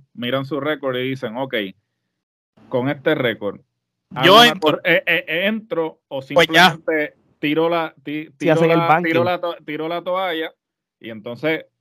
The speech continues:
Speaker 1: me, me acomodo para tener un mejor, y esto, pues, sabemos que, que, que sucede. El que te diga que no sucede, o sea, te miente, porque
Speaker 2: Está ciego.
Speaker 1: sabemos, sabemos que hay equipos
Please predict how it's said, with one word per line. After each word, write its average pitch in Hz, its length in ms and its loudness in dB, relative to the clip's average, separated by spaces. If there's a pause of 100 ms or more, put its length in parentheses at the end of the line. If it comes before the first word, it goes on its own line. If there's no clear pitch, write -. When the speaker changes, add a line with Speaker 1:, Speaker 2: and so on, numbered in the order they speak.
(100)
Speaker 1:
me, 120 380 -2
me 117 120 -4
acomodo 120 520 -4
para 131 240 -2
tener 117 280 -6
un 123 140 -8
mejor, 120 460 -6
y 113 200 -16
esto, - 320 -8
pues, 147 160 -8 (420)
sabemos 113 500 -6
que, 139 280 -4
que, 123 240 -4
que 131 120 -4
sucede. 123 560 -2
El 117 120 -8
que 123 140 -4
te 123 140 -4
diga 143 280 -2
que 165 120 -2
no 165 120 -8
sucede, 156 600 -2 (300)
o - 40 -14
sea, 127 240 -2
te 127 120 -4
miente, 143 520 -10
porque 110 320 -8
Speaker 2:
Está 139 80 -2
ciego. 123 400 -2
Speaker 1:
sabemos, 131 760 0
sabemos 123 560 -8
que 143 140 -8
hay 123 160 -4
equipos 139 500 -8